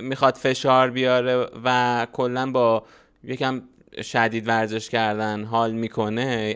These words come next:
علاقه داره، به اون توصیه‌اش می‌کنم. یکی دیگه از این سری هم هست که مربیش یه خانوم است به اسم شالین جانسون که اونم خیلی مربی معروفیه و سری اونم خیلی جذابه. اون از حرکت‌های ترکیبی یوگا و پیلاتس استفاده می‌کنه، برای همین برای کسایی که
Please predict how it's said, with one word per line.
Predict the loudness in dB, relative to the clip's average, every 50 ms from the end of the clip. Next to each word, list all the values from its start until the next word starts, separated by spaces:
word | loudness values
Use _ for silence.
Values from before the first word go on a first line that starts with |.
| -2
علاقه | -2 0 2 2 2 0 0
داره، | 0 0 0 2 2 2 2 0 0 -4 -10 _ _ _ _ _ _ _ -4
به | -2
اون | 0 0 0 -2 -4 -2
توصیه‌اش | 0 0 0 0 0 0 0 0 0 0 -4 -8
می‌کنم. | -14 -14 -12 -12 -12 -14 -16 _ _ _ _ _ _ _ _ _ _ _ -4
یکی | -2 -2 -2 -2 -4
دیگه | -6 -4 -2 0 2
از | 4 4 4 2
این | 0 -4
سری | -2 0 0 0 0 2 0
هم | 0 0 0 0
هست | -2 -2 0 0 0 0 -2 -4 -4
که | -4
مربیش | -2 -2 0 2 2 2 0 -2 -4 -4 -2
یه | -4 -4
خانوم | -2 -2 -2 -2 -2 -2 -2
است | -2 -2 -2 -4 -6 -8 -10 -14 -16 -18 _ _ _ _ _ _ _
به | -2 0 2 2
اسم | 0 -2 -2 -2 0 0 0 0 -2
شالین | 0 2 2 2 2 0 -2 0
جانسون | 0 0 0 0 0 -2 -4 -4
که | -2 -2
اونم | 0 0 0 0 0
خیلی | 0 2 0 2 2
مربی | 2 2 2 2 2 2 0 -2
معروفیه | 0 0 0 0 0 -2 -4 -6 -4 0 0 2
و | 2 0
سری | -2 -2 -2 -2 0 0
اونم | -2 -2 0 0 -2 -2
خیلی | 0 0 0 0 0 -2
جذابه. | -2 -2 -2 -2 -4 -4 -6 -6 -6 -6 -10 -12 _ _ _ _ _ _ _ _ _ _ _ _ _ -6
اون | -4 0 2
از | 2 2 2 2
حرکت‌های | 2 2 2 2 2 2 2 4 2 2 2
ترکیبی | 2 2 2 2 2 -2 -6 -6 -4 -2 0
یوگا | 0 0 -2 -2 0 2 2 2
و | 2
پیلاتس | 0 0 0 0 0 0 -2 -4 -4 -4
استفاده | -4 -2 -2 -2 -2 0 0 0 -2
می‌کنه، | -2 -2 -2 0 0 2 4
برای | 4 4 4 4
همین | 2 0 -2 -2 0 2
برای | 2 2 2 2
کسایی | 0 -2 -2 -2 -2 -2
که | -2 -2